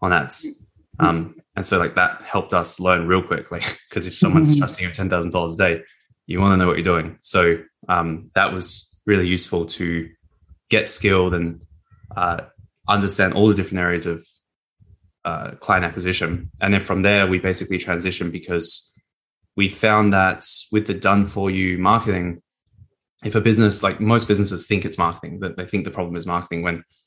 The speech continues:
Speaker 1: oftentimes it's their offer or their lead nurture, or that they don't know how to do sales or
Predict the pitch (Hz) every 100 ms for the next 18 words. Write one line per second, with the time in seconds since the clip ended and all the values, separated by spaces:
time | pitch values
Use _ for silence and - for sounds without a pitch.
0 | _ 104 104 101 95 90 87 87 - 90
1 | 87 85 82 82 _ _ 104 101 98 92
2 | 87 85 85 87 90 95 95 98 87 -
3 | - - 90 95 95 90 87 87 82 98
4 | 98 92 90 -